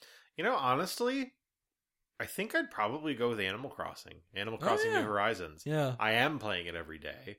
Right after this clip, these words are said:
Speaker 2: Yeah.
Speaker 1: I still, you know, I, I'm not playing it as much as I was, but I still check in every day. I'm not tired of it yet.
Speaker 2: Yeah.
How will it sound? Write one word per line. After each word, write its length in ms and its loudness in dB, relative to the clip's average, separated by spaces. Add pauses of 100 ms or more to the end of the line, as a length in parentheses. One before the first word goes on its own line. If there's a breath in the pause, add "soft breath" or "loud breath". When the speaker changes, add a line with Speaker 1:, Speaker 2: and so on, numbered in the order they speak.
Speaker 2:
Yeah. 460 2
Speaker 1:
I 40 0
still, 360 2
you 140 -2
know, 240 0
I, 340 0
I'm 100 -4
not 180 0
playing 160 -4
it 60 -4
as 140 -6
much 380 -8
as 80 -4
I 120 2
was, 240 -2
but 120 -4
I 80 -2
still 260 -6
check 280 -6
in 100 -4
every 180 -6
day. 260 -4
I'm 120 -6
not 160 -10
tired 260 -2
of 100 -6
it 60 -10
yet. 340 -6
Speaker 2:
Yeah. 460 0